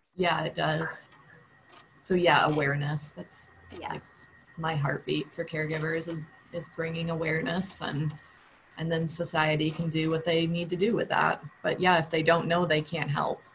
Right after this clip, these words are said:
Speaker 2: Exactly.
Speaker 1: Well, I have three takeaway questions I like to ask. <clears throat> The first one, how has being a caregiver changed you?
Speaker 2: Oh man, I'm a completely different person.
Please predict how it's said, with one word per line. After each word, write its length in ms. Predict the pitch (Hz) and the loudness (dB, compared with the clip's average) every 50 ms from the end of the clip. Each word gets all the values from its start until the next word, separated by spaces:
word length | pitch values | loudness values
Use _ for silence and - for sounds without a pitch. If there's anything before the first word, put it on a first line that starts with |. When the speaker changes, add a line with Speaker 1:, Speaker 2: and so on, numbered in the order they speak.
| - - - - - | -20 -20 -20 -20 -20
Speaker 2:
Exactly. 540 | - 165 - 156 143 143 - - - 139 156 - - - _ _ _ _ _ _ - - _ _ _ _ _ - _ _ _ _ _ _ _ _ _ _ - - _ _ _ - _ - - - - - _ - - _ _ - - - - | -18 -10 -6 -6 -6 -6 -6 -8 -8 -8 -10 -12 -18 -20 _ _ _ _ _ _ -20 -20 _ _ _ _ _ -20 _ _ _ _ _ _ _ _ _ _ -20 -20 _ _ _ -20 _ -20 -20 -20 -20 -20 _ -20 -20 _ _ -20 -12 0 4
Speaker 1:
Well, 220 | 208 208 208 202 | 8 8 10 8
I 120 | - 208 | 8 8
have 180 | 214 214 202 - | 6 4 4 0
three 200 | - - 269 381 | 0 0 0 0
takeaway 520 | - - 247 190 185 - 170 160 156 156 | 0 2 0 0 2 2 2 0 0 0
questions 640 | - - 156 - - - 170 160 160 180 208 - - | -2 -4 -4 -4 -2 -2 -2 0 0 0 -2 -2 -2
I 100 | 180 185 | -2 -2
like 180 | 180 165 - - | 0 -2 -2 -4
to 120 | - - - | -4 -4 -2
ask. 500 | 170 160 156 170 196 - - - - - - - - - - - | -2 0 0 0 0 -2 -4 -10 -14 -18 -20 -20 -20 -20 -6 -2
<clears throat> 100 | - - 254 - - 285 269 240 196 170 160 156 - - | -2 -2 -2 2 6 8 10 10 10 8 6 4 0 0
The 100 | 202 202 | -2 0
first 300 | - 208 214 208 - - - | 2 2 0 0 0 0 4
one, 220 | 180 165 151 160 | 4 4 4 2
how 240 | 175 - - 196 208 | 0 2 4 4 4
has 220 | 208 226 240 240 | 4 2 -2 -2
being 240 | - - 233 226 220 | -2 0 0 0 0
a 20 | 208 | 0
caregiver 520 | 214 - - 170 165 170 170 - 160 - | -2 -4 -4 -2 0 0 0 0 -2 -2
changed 560 | - - - 165 165 165 160 156 - - - - | -4 -6 -6 -4 -2 -2 -2 -4 -6 -8 -10 -10
you? 280 | - - - 175 143 - - - - - _ - - - - - - - _ - - - _ _ _ _ - | -6 -4 -4 -4 -4 -6 -12 -20 -20 -20 _ -20 -20 -20 -20 -20 -20 -20 _ -20 -20 -20 _ _ _ _ -4
Speaker 2:
Oh 200 | 196 196 185 175 - | -2 -2 -2 -4 -6
man, 360 | 147 156 165 156 - - - - _ _ _ _ | -6 -6 -4 -4 -4 -6 -8 -12 _ _ _ _
I'm 100 | - 320 | -2 -2
a 60 | 339 233 | -2 -2
completely 480 | - 202 185 - - 208 202 214 226 226 | -4 -6 -6 -4 -2 0 2 2 2 2
different 320 | 233 220 226 240 226 - | 0 -2 -2 -2 -2 -2
person. 400 | 208 175 170 - 175 170 185 214 | -2 -4 -2 -4 -6 -6 -6 -8